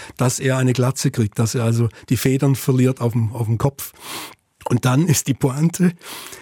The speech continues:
dann kommt ein Derwisch vorbei, ein Sufi, der auch eine Glatze hat. Und dann sagt er zu ihm:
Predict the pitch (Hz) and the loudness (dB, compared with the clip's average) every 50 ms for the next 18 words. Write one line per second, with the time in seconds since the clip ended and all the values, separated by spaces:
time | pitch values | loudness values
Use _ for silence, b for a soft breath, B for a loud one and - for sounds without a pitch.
0 | B B - 131 135 147 - - 170 160 160 156 - - - 113 107 110 110 123 | B B 0 2 2 2 2 0 0 0 0 -2 -4 -4 -2 0 0 2 2 2
1 | 120 139 156 170 - - - 170 135 151 143 151 180 202 165 120 110 - - 135 | 2 2 0 -2 -2 0 0 0 2 2 0 0 0 0 0 0 0 2 0 0
2 | 147 - - 185 196 220 - _ _ _ B B B B B B B B B B | 0 0 -2 -2 -2 -2 -4 _ _ _ B B B B B B B B B B
3 | B B B _ - 131 127 - 127 139 156 139 - - - - - - - 165 | B B B _ -2 0 0 2 2 2 2 0 -2 -8 -14 -16 -16 -12 -4 0
4 | 135 127 120 135 120 117 - - 131 101 101 104 - - - b b b b b | 0 2 2 2 0 0 0 0 0 0 0 -2 -4 -8 -18 b b b b b
5 | _ _ b b b b b b b b b b b b - 123 110 - 123 135 | _ _ b b b b b b b b b b b b -4 -4 -2 0 0 2
6 | 139 123 131 131 143 - _ 151 131 - - - 139 123 127 127 123 107 | 2 2 2 2 2 2 _ 0 0 0 0 -2 0 2 2 2 2 0